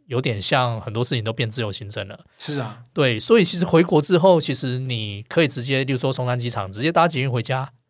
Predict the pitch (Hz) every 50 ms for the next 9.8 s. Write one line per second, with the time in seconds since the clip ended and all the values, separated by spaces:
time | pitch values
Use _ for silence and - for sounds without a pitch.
0 | _ _ 127 120 120 120 113 117 117 117 - 147 151 135 135 135 123 123 117 123
1 | 131 - 127 123 123 131 117 107 117 107 107 107 - - 113 104 98 104 - _
2 | _ _ _ - - _ _ _ _ _ - 151 139 180 190 156 - 127 113 113
3 | 110 104 - 123 107 120 156 139 120 - 113 104 101 101 107 104 101 104 101 101
4 | 101 - - 107 101 101 107 107 110 113 - - _ _ _ _ _ - 139 113
5 | 104 - 117 123 147 147 139 135 139 - 139 127 123 127 135 - _ _ _ _
6 | _ - _ _ _ _ - - 156 175 185 - 190 190 196 196 202 196 190 151
7 | 135 156 160 165 170 - - _ _ _ _ _ _ _ - - 120 120 - 180
8 | 165 147 117 107 104 107 110 117 127 180 185 - 180 180 190 196 - - - -
9 | - - _ _ - - 127 113 117 - 202 190 185 147 143 -